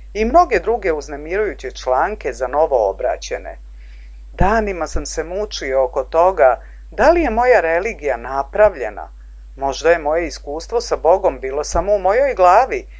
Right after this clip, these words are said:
i kakvo je psihološko objašnjenje. Srećom, uskoro sam našao opravdanje. Saznao sam da postoji racionalna odbrana hrišćanstva.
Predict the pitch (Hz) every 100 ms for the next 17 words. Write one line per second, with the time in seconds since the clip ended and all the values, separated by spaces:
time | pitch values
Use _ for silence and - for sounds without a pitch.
0 | - - - 135 - 165 - 330 302 -
1 | - 139 139 139 233 - - 254 247 240
2 | 233 208 180 156 135 90 - - - -
3 | - - - - - - - - 160 151
4 | 147 180 175 170 156 165 - 208 214 247
5 | 226 135 131 - 165 143 - 135 117 107
6 | 90 92 67 - - - - - - -
7 | 226 254 320 247 190 156 151 143 - 170
8 | 180 214 - 147 156 240 - 208 147 123
9 | 120 120 107 165 190 175 160 135 120 -
10 | 123 - 131 92 76 - - 85